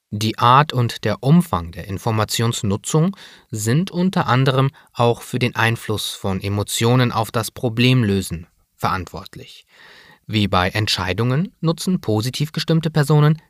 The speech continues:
weniger Informationen für die Lösung von Problemen und schlagen direkte Problemlösewege ein als nicht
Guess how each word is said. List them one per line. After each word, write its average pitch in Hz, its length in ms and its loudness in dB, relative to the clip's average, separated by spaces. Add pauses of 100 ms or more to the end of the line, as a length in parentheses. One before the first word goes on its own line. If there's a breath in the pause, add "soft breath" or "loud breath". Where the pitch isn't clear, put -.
weniger 120 540 2
Informationen 101 800 -2 (220 loud breath)
für - 140 -6
die 92 100 -2
Lösung 101 360 0
von 87 220 -8
Problemen 107 480 -2 (220 loud breath)
und 156 160 0
schlagen 143 340 0
direkte 117 460 0
Problemlösewege 95 960 -4
ein 98 200 -2 (360 loud breath)
als 95 400 -2
nicht - 340 -2